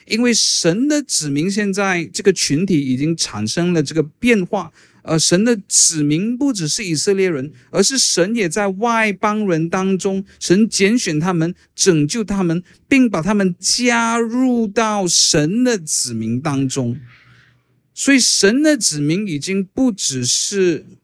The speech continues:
呃，用在以色列人身上，而是在这个时候，神的子民是一个新的群体，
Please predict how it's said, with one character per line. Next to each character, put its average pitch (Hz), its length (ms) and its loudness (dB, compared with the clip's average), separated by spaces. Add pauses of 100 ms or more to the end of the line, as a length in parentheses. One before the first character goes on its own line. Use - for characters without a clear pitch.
(640)
呃， 139 260 0 (420)
用 240 240 6
在 214 220 2
以 147 140 -6
色 131 160 0
列 185 180 2
人 127 200 -4
身 139 200 -6
上， 120 300 -8 (240)
而 143 100 -4
是 180 140 -2
在 175 160 2
这 165 100 -6
个 160 80 2
时 151 140 0
候， 143 80 2
神 143 420 -2
的 262 140 2
子 127 300 -4
民 117 240 2
是 147 260 -2
一 143 80 2
个 143 400 0 (260)
新 143 420 0
的 127 120 -2
群 95 360 -10
体， - 200 -18